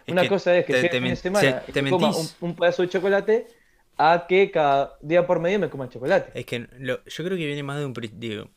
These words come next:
Speaker 1: el problema nace desde que nos mentimos a nosotros mismos y somos nuestros peores enemigos. Y no del tema, no, no, no parte de un tema filosófico, sino que después nos terminamos traicionando y eso nos desmotiva.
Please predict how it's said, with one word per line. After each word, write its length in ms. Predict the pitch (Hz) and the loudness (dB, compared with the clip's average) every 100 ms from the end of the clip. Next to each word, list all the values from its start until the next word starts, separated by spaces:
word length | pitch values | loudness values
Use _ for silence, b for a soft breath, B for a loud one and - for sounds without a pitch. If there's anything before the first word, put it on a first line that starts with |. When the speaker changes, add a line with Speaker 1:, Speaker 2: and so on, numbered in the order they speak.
| _ - - | _ -20 -20
Speaker 1:
el 140 | 135 104 | -18 -10
problema 400 | 104 117 143 135 | -8 -6 -6 -6
nace 260 | 127 - 131 | -8 -6 -6
desde 280 | 113 101 | -6 -6
que 120 | 95 95 | -12 -14
nos 160 | 95 | -12
mentimos 460 | 101 98 120 120 - | -12 -12 -12 -14 -14
a 40 | |
nosotros 400 | 95 - 101 101 | -12 -10 -10 -10
mismos 460 | 107 107 135 143 - - | -12 -10 -10 -12 -16 -20
y 80 | - | -14
somos 200 | 135 127 | -10 -8
nuestros 240 | 101 98 | -10 -12
peores 400 | - 107 107 101 | -8 -6 -6 -10
enemigos. 480 | 98 101 113 139 151 B B B - | -12 -10 -8 -8 -10 B B B -10
Y 100 | 139 | -6
no 100 | 196 | -6
del 140 | 131 | -4
tema, 420 | 123 127 104 95 - | -6 -4 -6 -10 -12
no, 120 | 143 | -12
no, 220 | 135 127 | -10 -8
no 100 | 143 | -6
parte 160 | 151 156 | -4 -4
de 40 | 131 | -6
un 80 | |
tema 260 | 110 120 104 | -6 -6 -6
filosófico, 640 | - 98 - 110 - 127 | -8 -14 -10 -12 -8 -10
sino 260 | 113 101 107 | -8 -10 -10
que 80 | 107 | -10
después 440 | 104 - 139 - b b b - | -8 -6 -6 -8 b b b -18
nos 100 | 101 | -8
terminamos 420 | 107 120 156 - | -6 -6 -8 -6
traicionando 720 | 107 107 - 107 131 156 170 | -6 -6 -8 -6 -6 -6 -8
y 120 | 117 | -8
eso 180 | 131 156 | -8 -10
nos 120 | 113 | -14
desmotiva. 560 | 98 95 95 131 117 | -14 -16 -12 -10 -12